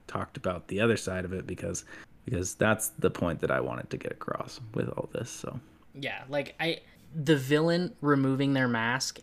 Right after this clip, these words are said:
Speaker 2: and you finally seeing the actor's face, that's not a, that's not a twist. That's barely a reveal, because you could Google the cast and know that that person is in the movie and guess who they are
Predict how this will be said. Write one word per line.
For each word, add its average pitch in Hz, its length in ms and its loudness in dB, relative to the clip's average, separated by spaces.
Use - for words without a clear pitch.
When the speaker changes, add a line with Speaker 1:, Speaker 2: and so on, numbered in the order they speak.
Speaker 2:
and 135 160 2
you 123 120 -2
finally 127 440 0
seeing 127 340 0
the 120 140 0
actor's 120 420 -4
face, 127 380 -2
that's 175 260 -2
not 170 260 2
a, 160 220 2
that's 156 240 -2
not 160 240 2
a 147 140 -4
twist. - 640 0
That's 139 180 0
barely 156 800 4
a 143 60 4
reveal, 131 640 2
because 120 560 0
you 131 240 -4
could 117 220 -2
Google 139 320 2
the 120 100 2
cast - 560 0
and 120 200 0
know 120 200 4
that 117 160 0
that 117 200 -2
person 127 320 -2
is 117 120 0
in 123 120 2
the 117 60 2
movie 113 500 0
and 127 240 0
guess 123 260 0
who 131 180 -2
they 117 160 4
are 113 440 2